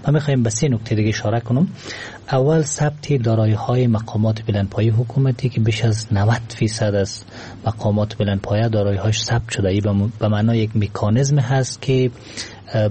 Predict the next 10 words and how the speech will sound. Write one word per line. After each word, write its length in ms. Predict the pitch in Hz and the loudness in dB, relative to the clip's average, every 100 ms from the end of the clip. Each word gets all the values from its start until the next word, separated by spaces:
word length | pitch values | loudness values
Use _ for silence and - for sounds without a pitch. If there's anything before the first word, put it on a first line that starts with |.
| 104 | 0
جلوگیری 400 | 120 113 107 120 | 2 2 2 2
می‌کنه 300 | 165 120 104 | 2 2 -2
از 140 | 98 - | -2 -4
فساد. 500 | 104 - - 101 104 | -6 -4 -2 -2 0
و 400 | 104 104 104 101 101 113 | 2 2 0 -2 -2 0
دوم، 400 | 120 123 147 143 147 | 2 4 2 0 -4
قانونمند 500 | - 110 110 107 104 | -2 2 4 2 0
شدن 560 | 110 113 107 139 139 131 | -2 0 2 4 2 0
پروسهٔ 480 | - 104 101 131 | -2 -2 0 -2
تدارکات. 640 | 127 117 107 110 110 151 | 0 2 2 2 2 0